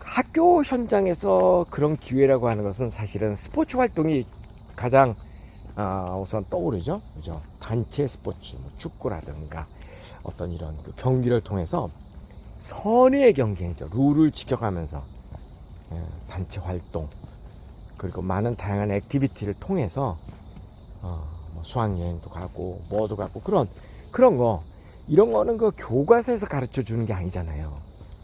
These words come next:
예? 어른들도 마찬가지고. 근데 점점 우리 사회가 이제 그런 걸로부터 멀어지잖아요. 예? 그런 거와 대학 가는데 중요하지 않으니까.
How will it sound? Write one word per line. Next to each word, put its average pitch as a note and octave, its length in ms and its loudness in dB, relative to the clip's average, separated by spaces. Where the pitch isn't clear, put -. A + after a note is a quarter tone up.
예? B2+ 140 -4
어른들도 C4 560 4
마찬가지고. G#2 580 -2
근데 - 140 -6
점점 G#3 680 4
우리 C#3 180 2
사회가 C#3+ 440 4
이제 A2+ 220 2
그런 A#2+ 320 0
걸로부터 A#2 540 4
멀어지잖아요. F#2+ 920 6
예? C#2 80 -8
그런 A#2+ 240 0
거와 G#2+ 200 2
대학 A#2 260 0
가는데 F#2+ 340 0
중요하지 F2+ 460 -4
않으니까. D2+ 520 -8